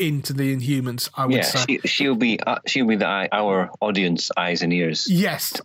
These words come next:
Speaker 1: I think
Speaker 2: Yes.
Speaker 1: so. The one final character that they've mentioned as well is Lockjaw as himself, which is Crystal's two hundred pound canine companion. He's basically a giant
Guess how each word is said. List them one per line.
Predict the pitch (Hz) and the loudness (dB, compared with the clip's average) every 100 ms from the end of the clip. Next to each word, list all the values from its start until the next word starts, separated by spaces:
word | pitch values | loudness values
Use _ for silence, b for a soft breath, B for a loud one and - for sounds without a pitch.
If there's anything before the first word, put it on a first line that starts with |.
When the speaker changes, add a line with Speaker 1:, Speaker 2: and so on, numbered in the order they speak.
| - | -4
Speaker 1:
I | 160 | -2
think | 151 | 0
Speaker 2:
Yes. | - | 0
Speaker 1:
so. | 131 127 _ 202 | -4 -8 _ -2
The | 156 208 | 2 4
one | 190 247 | 4 2
final | 208 226 202 | 2 0 0
character | - 196 165 170 | 0 0 0 -2
that | 151 170 | -4 -2
they've | 160 | 0
mentioned | 170 165 156 151 | 0 0 0 0
as | 143 160 | 0 0
well | 151 - | 0 0
is | 180 170 147 | -2 -2 -2
Lockjaw | - 180 208 165 - 143 131 170 | 0 2 2 0 -2 0 0 0
as | 156 | 0
himself, | 147 147 - 170 135 - - B B B | 2 0 0 0 -2 -4 -12 B B B
which | 165 170 | -2 0
is | 170 - | -2 0
Crystal's | - 196 - 185 170 151 | -2 -2 0 0 2 0
two | - - 220 | -2 0 2
hundred | 180 196 165 160 | 2 2 2 0
pound | - 175 170 151 | 0 0 0 0
canine | - 180 175 160 156 | 0 0 2 0 0
companion. | 156 147 151 147 123 120 B | -2 0 0 0 -2 -4 B
He's | - 143 | -2 0
basically | 220 214 240 - 156 | 0 0 0 0 2
a | 151 | 0
giant | 113 - 165 156 151 135 - | 0 0 2 2 2 0 -4